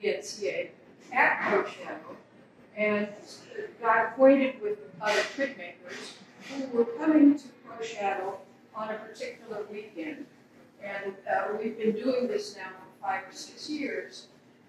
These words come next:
and there'll be six to nine of us. Um, and we all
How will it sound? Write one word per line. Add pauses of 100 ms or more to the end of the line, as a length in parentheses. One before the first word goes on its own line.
and (520)
there'll
be
six
to
nine
of
us. (640)
Um,
and
we
all